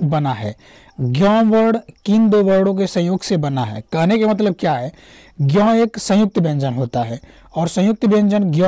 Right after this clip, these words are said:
जो होता है वो किससे बनता है? तो बात करें ज्ञ, पहला ऑप्शन दिया है ज और य, अगला ज और य, सी दिया है ज और ध, डी दिया है ज और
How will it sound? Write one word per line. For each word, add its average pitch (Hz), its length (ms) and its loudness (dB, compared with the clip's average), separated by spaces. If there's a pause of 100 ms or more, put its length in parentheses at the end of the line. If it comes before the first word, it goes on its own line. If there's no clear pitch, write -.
(100)
जो 196 160 0
होता 143 320 -2
है 139 180 -8 (360)
वो 196 100 -2
किससे 233 380 -2
बनता 131 360 -4
है? 107 180 -10 (380)
तो 156 80 -2
बात 190 280 2
करें 214 240 2
ज्ञ, 160 120 2 (380)
पहला 190 240 2
ऑप्शन 202 300 -2
दिया 175 220 0
है 156 200 -4
ज 139 180 -2
और 185 420 0
य, 143 320 -2 (580)
अगला 185 300 -2 (100)
ज 143 180 0 (260)
और 196 180 0 (140)
य, 156 340 -2 (580)
सी 220 280 0
दिया 220 220 2
है 220 80 0
ज 170 140 0
और 190 320 0
ध, 139 380 -2 (540)
डी 196 240 2
दिया 226 220 4
है 208 80 2
ज 165 140 0
और 170 460 -2